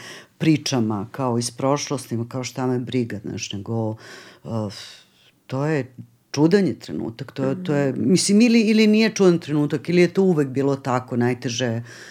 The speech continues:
Speaker 1: najteže je stati ispred sebe pa re-,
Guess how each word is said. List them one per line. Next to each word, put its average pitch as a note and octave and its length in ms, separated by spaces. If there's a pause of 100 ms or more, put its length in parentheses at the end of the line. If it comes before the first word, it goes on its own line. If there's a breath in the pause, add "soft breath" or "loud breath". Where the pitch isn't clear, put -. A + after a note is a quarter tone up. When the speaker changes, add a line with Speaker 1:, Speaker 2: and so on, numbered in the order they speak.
(240 loud breath)
Speaker 1:
najteže B2+ 480
je B2 120
stati A#2+ 400
ispred - 320
sebe A#2 420
pa G2+ 380
re-, G2+ 240